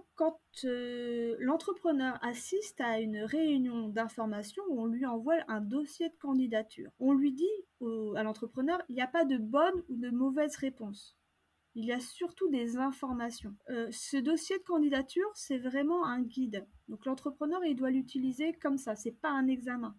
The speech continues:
C'est vraiment les questions types, les questions de base qu'on doit se poser en termes de méthodologie. Nous, ce qu'on va apporter, c'est ça, c'est la méthodologie.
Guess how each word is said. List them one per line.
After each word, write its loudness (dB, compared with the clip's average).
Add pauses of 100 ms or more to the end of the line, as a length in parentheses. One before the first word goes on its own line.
C'est -2
vraiment 4 (220)
les 4
questions 2 (220)
types, 0
les -2
questions -2
de 2
base -2
qu'on -6
doit 0
se -8
poser -4
en -2
termes 0
de -2
méthodologie. -2
Nous, 4
ce -8
qu'on 2
va 4
apporter, -2
c'est -2
ça, -8
c'est -2
la 4
méthodologie. 2